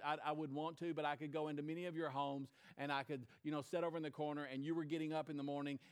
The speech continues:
and I guarantee you the first thing you did before your feet hit the floor, you brushed your teeth or you went to the restroom, I'm gonna guarantee the first thing you do is the very first thing that I do. The very first thing I do is I reach over, turn my phone on, and check my email. Anybody know what I'm talking about?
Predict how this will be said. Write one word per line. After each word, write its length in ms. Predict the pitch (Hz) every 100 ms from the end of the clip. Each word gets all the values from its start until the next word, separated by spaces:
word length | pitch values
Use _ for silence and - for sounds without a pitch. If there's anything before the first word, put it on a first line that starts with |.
| -
and 140 | 139
I 160 | 147 156
guarantee 500 | 151 156 151 - 165
you 260 | 156 143 143
the 120 | 123
first 280 | 156 160 -
thing 180 | 165 156
you 120 | 151
did 260 | 139 131 127
before 260 | 120 143
your 240 | 139 135 131 -
feet 180 | 170 175
hit 160 | 175
the 80 | 165
floor, 340 | 151 143 135 135
you 160 | 131
brushed 320 | 120 151 156
your 120 | 170 151
teeth 280 | 156 151 123
or 60 | 135
you 160 | 131
went 120 | 147 156
to 60 |
the 120 | 160
restroom, 500 | 156 143 - 147 139 127 - -
I'm 100 | 147
gonna 140 | 156
guarantee 420 | 139 143 139 147
the 140 | 131 113
first 280 | 151 156 -
thing 180 | 156 151
you 140 | 143
do 180 | 139 139 131
is 80 |
the 100 | 120
very 220 | 123 139 143
first 280 | 143 135
thing 160 | 147 135
that 100 | 131
I 160 | 127 120
do. 240 | 117 117 - - -
The 80 |
very 220 | 127 135 135
first 200 | 143 -
thing 160 | 131
I 80 | 123
do 200 | 120 117 110
is 140 | 113
I 100 | 117 113
reach 260 | 117 123 120
over, 280 | 123 120 113
turn 240 | - 120
my 100 | 120 113
phone 200 | 113 107
on, 200 | 101 107 - -
and 100 | 104
check 200 | 101 110
my 140 | 101 95
email. 400 | 87 82 78 - _ _ _ _ _ _ _ _ 147
Anybody 180 | 143
know 80 | 147
what 80 | 151
I'm 60 | 139
talking 220 | 156 165
about? 200 | 170